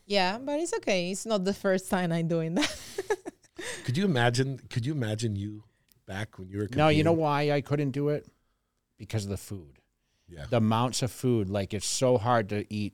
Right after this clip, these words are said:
Speaker 3: you know, twelve ounces of meat and, like,
Speaker 2: Yeah.
Speaker 3: whatever, two cups of rice every meal. Like, you can't, the Tupperware containers have to be this big to
Speaker 2: You just
Speaker 3: carry
Speaker 2: can't
Speaker 3: each
Speaker 2: fit 'em.
Speaker 3: meal. So
Speaker 1: Yeah, for
Speaker 3: when you
Speaker 1: guys, it's
Speaker 3: travel on the
Speaker 1: hard.
Speaker 3: plane and, you know, like, back then,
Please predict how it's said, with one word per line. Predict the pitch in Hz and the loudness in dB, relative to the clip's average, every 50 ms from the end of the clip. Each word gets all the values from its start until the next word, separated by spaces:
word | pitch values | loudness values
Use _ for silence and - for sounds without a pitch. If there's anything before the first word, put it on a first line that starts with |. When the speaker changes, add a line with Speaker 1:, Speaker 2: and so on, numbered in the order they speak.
| _ _ | _ _
Speaker 3:
you | 117 110 | -8 -6
know, | 101 90 90 | -4 -4 -6
twelve | - - - 110 110 104 | -4 0 2 2 4 4
ounces | 104 101 101 101 - - 98 95 | 2 0 0 -2 -6 -6 -8 -6
of | 98 92 | -4 -4
meat | 101 104 104 101 - - | -4 -6 -8 -12 -14 -12
and, | 92 92 90 | -12 -12 -8
like, | 90 87 85 - _ _ _ | -8 -8 -8 -8 _ _ _
Speaker 2:
Yeah. | 87 87 76 | -16 -12 -4
Speaker 3:
whatever, | - 101 98 92 92 | -2 -2 0 0 -2
two | - - - 104 | -6 -4 -6 -4
cups | - - 101 - - - | -2 -2 -2 -2 -4 -4
of | 92 | -2
rice | 95 98 101 90 - - - | 0 0 0 0 -2 -4 -4
every | 107 101 98 110 101 | -2 0 0 0 0
meal. | 98 101 98 104 107 | 0 0 0 0 0
Like, | 110 104 95 - | 0 -2 -2 -2
you | 120 110 | -4 -4
can't, | - - - 151 147 - - - - _ _ _ _ _ _ _ | -4 0 0 0 0 0 -2 -10 -20 _ _ _ _ _ _ _
the | 131 | -6
Tupperware | - - 170 170 - 160 156 143 131 | 4 6 6 6 8 6 6 6 4
containers | - 127 123 - - 123 120 117 113 107 104 - - | 4 0 -2 2 2 2 4 4 4 4 2 2 2
have | 113 110 107 - | 2 2 4 2
to | - | 0
be | 101 92 110 104 95 | 0 2 0 0 0
this | 92 92 107 104 - - | 0 0 0 0 0 -4
big | - - 117 110 90 80 76 - - | -4 -2 0 0 0 -4 -8 -10 -6
to | - 101 | -4 -2
Speaker 2:
You | 101 | 0
just | 95 127 120 | 2 4 4
Speaker 3:
carry | 113 117 | 6 6
Speaker 2:
can't | 120 110 | 6 4
Speaker 3:
each | 127 120 | 4 4
Speaker 2:
fit | - 104 | 4 2
'em. | 98 110 | 2 2
Speaker 3:
meal. | 107 110 113 123 139 143 | 2 4 4 4 4 2
So | - - - 120 117 110 104 - - | 2 2 4 4 6 4 4 2 0
Speaker 1:
Yeah, | 190 208 202 196 | 4 4 4 4
for | - - 208 202 | 4 0 0 4
Speaker 3:
when | 202 143 135 | 4 6 6
you | 131 | 6
Speaker 1:
guys, | 131 131 | 6 6
it's | - - | 6 6
Speaker 3:
travel | 147 139 143 151 143 143 143 | 8 8 10 10 8 8 8
on | 139 131 123 | 8 8 6
the | 120 | 4
Speaker 1:
hard. | - - | 2 2
Speaker 3:
plane | - 135 135 151 160 143 120 113 107 | 0 0 2 2 2 2 2 0 0
and, | 104 101 101 98 95 - _ _ _ _ _ _ _ _ | 0 0 0 -2 -4 -6 _ _ _ _ _ _ _ _
you | - 113 | -2 0
know, | 117 110 107 104 - - - | 2 2 2 0 -2 -4 -4
like, | 107 113 113 107 - _ | 0 0 0 0 -2 _
back | - 135 120 123 113 - | -2 0 0 0 -2 0
then, | 113 120 139 147 131 104 98 104 101 | 0 2 2 2 2 2 2 0 -2